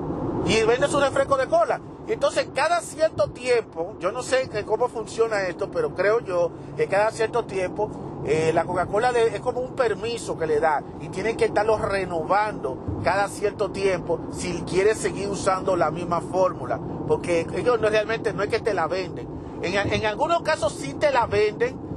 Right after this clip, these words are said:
cuando ya es algo definitivo que tú puedes usarlo, pero en este caso, cuando es una fórmula de un producto que es existente, como el caso de la Coca-Cola, lo más posible es que ellos quizás tú te den un permiso y el permiso tenga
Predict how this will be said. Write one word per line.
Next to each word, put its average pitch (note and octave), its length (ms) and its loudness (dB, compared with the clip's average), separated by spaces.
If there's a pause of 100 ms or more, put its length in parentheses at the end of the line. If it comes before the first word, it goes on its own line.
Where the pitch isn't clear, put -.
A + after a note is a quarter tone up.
(120)
cuando G3 280 2
ya G#3 180 2
es A#3+ 80 2
algo B3+ 220 2
definitivo A3 720 -2
que G3+ 140 -4
tú - 140 -2
puedes A3+ 260 2
usarlo, G3 520 0 (240)
pero F3 140 0
en F3+ 100 -4
este B3+ 260 -2
caso, B3 320 -2
cuando F#3+ 220 -2
es G#3+ 60 0
una C4+ 140 2
fórmula B3 380 0
de F#3 120 -6
un G#3 120 -8
producto B3 440 0
que G#3+ 260 0
es A#3+ 100 -6
existente, B3 800 -2
como E3+ 220 -6
el D#3 60 -4
caso A3 260 2
de G#3+ 60 4
la G#3+ 100 2
Coca-Cola, G#3+ 580 0 (220)
lo D#3+ 200 0
más F3+ 240 0
posible G#3+ 560 0
es G#3+ 60 -2
que F3 180 -6
ellos G#3 180 0
quizás F#3+ 420 0 (380)
tú G#3+ 520 2
te F#3 120 4
den G#3 200 2
un B3 100 -6
permiso F#3+ 720 0 (220)
y D3+ 60 2
el F3+ 100 2
permiso G#3+ 460 0
tenga G3+ 360 2